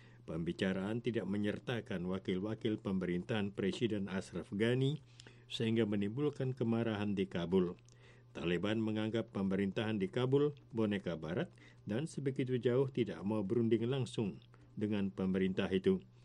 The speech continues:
Pernyataan akhir yang dikeluarkan di Moskow menyatakan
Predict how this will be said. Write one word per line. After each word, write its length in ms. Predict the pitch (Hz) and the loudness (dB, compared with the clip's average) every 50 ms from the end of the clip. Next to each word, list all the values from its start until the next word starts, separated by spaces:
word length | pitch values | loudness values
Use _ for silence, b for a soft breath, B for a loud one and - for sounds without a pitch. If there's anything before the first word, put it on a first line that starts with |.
| B B B B B B B B B B B B | B B B B B B B B B B B B
Pernyataan 640 | - 101 98 - 101 113 135 135 - 165 170 165 147 | -4 -2 0 2 2 0 0 0 -2 -4 -2 -2 -2
akhir 320 | 131 123 135 151 147 147 139 | -2 0 2 2 2 2 2
yang 80 | 131 | 2
dikeluarkan 640 | 127 127 120 - 131 123 123 131 127 131 123 117 113 | 2 0 0 2 0 0 0 0 0 0 0 2 2
di 80 | 117 110 | 2 2
Moskow 560 | 110 104 98 90 - - 90 78 78 76 80 | 2 2 0 -2 -4 -4 -4 -4 -4 -4 -4
menyatakan 720 | 85 87 87 87 87 - 104 107 - 113 117 117 120 131 | -2 -2 -2 -2 -2 -2 -4 -4 -2 -2 -2 -2 -2 -4